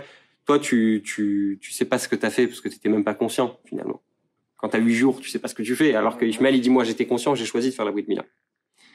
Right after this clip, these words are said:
Et en réalité, c'est, comme on va expliquer aujourd'hui, c'est que l'idée du judaïsme, c'est pas forcément quelque chose qui est lié avec la, la compréhension. Bien sûr qu'il faut se fatiguer, il faut faire des efforts pour comprendre, et cetera. Mais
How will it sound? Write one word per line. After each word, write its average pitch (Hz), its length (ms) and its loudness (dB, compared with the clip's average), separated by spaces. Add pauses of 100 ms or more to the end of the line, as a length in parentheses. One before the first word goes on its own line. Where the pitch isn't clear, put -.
(340)
Et - 80 -2
en 104 60 0
réalité, 110 340 2
c'est, 110 400 0 (320)
comme 113 140 0
on 107 40 4
va 107 80 4
expliquer 107 300 -4
aujourd'hui, 110 300 2
c'est 143 120 -2
que 107 120 -2
l'idée 113 400 2
du 120 100 -4
judaïsme, 120 460 2
c'est - 100 -8
pas 135 100 -2
forcément 120 380 0
quelque - 260 -4
chose 120 260 -2
qui - 160 0
est 107 40 4
lié 110 500 2 (720)
avec 117 600 -2 (340)
la, 107 280 0
la 113 200 0
compréhension. 110 600 -2 (1040)
Bien 110 80 0
sûr 135 180 0
qu'il 113 260 2
faut 107 400 2 (360)
se - 180 -8
fatiguer, 117 520 2
il 120 100 4
faut 120 120 -4
faire 110 160 -2
des 117 180 2
efforts 120 460 2
pour - 160 -10
comprendre, 120 480 0
et 113 60 -2
cetera. 127 380 0
Mais 110 380 2